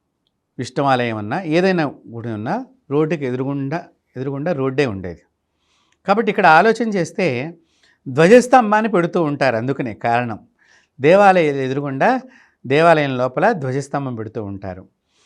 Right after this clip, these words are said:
ఈ ధ్వజం మీద భగవంతుడి చూపు ఉంటుంది కాబట్టి మనకు అటు-, ఎటువంటి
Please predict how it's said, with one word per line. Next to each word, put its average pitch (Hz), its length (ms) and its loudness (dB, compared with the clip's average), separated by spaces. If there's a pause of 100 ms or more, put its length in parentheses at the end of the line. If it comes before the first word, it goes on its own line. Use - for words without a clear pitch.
(160)
ఈ 180 100 -4
ధ్వజం 170 400 0
మీద 226 200 0 (240)
భగవంతుడి 170 460 -2
చూపు 175 280 -8
ఉంటుంది 139 360 -6
కాబట్టి 117 400 -6 (500)
మనకు 143 240 0
అటు-, 127 300 -4
ఎటువంటి 139 500 -6